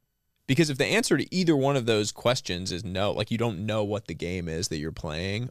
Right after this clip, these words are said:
or you don't want the prize for that game, you shouldn't be playing it. Like, it should no longer be the thing you're doing. You need to be able to clearly define what it is and whether you want the thing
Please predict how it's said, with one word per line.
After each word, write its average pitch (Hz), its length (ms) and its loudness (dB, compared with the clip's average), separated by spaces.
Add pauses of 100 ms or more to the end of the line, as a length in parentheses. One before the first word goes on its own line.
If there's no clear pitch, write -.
or 120 380 6
you 110 140 -2
don't 117 220 4
want 107 240 0
the 95 60 -6
prize 95 460 0
for 98 180 -4
that 92 200 -2
game, 113 480 -4 (640)
you 127 80 -6
shouldn't 185 300 0
be 110 120 0
playing 156 400 -2
it. 50 160 -10
Like, 117 120 0
it 117 120 2
should 120 140 -2
no 123 160 4
longer 120 280 2
be 110 100 -2
the 98 100 -4
thing 117 220 -2
you're 92 120 -2
doing. 92 320 -2
You 101 60 -2
need 127 200 0
to 143 40 0
be 151 80 2
able 127 120 4
to 107 80 2
clearly 139 420 2
define 113 360 -2
what 104 180 0
it 104 100 -2
is 80 300 -2
and 110 220 -4
whether 113 320 2
you 113 160 0
want 90 320 -4
the 87 80 -8
thing 73 500 -8